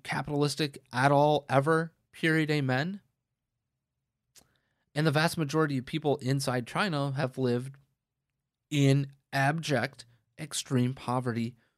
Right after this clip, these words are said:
for the entire history of China as we know it. Okay? So what, what is,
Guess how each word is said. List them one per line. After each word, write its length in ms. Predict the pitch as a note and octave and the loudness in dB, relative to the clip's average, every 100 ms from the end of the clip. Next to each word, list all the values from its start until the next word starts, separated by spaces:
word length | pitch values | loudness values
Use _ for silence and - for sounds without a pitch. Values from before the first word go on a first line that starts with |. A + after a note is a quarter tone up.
| _ | _
for 360 | _ - E3+ D#3 | _ -2 4 4
the 180 | C#3+ D3+ | 6 2
entire 460 | D3 - C#3 C#3+ | 0 -2 0 0
history 640 | C3+ D#3+ C#3+ - A#2 A#2 - _ _ _ _ - | -2 -6 -8 -6 -2 -2 -4 _ _ _ _ 4
of 440 | E3+ B2+ A#2 A#2+ _ _ - | 6 8 6 0 _ _ -10
China 680 | - - - E3 A#2+ - _ _ _ _ | -8 -4 0 2 0 -4 _ _ _ _
as 160 | A#2 | -4
we 100 | A#2 | 0
know 200 | G#2+ F#2 - | -2 -4 -16
it. 140 | _ _ _ _ _ _ _ _ _ _ _ _ _ _ _ _ _ _ _ _ _ _ _ _ | _ _ _ _ _ _ _ _ _ _ _ _ _ _ _ _ _ _ _ _ _ _ _ _
Okay? 240 | A2 D#3+ - _ _ _ _ _ _ _ _ _ _ _ _ _ _ _ _ _ _ _ | -2 -2 -6 _ _ _ _ _ _ _ _ _ _ _ _ _ _ _ _ _ _ _
So 400 | - G3+ F3+ - _ _ - | 2 4 4 -2 _ _ -6
what, 220 | F3 - - | -4 -4 -4
what 180 | D3+ | 0
is, 180 | D4 A#3+ | 2 0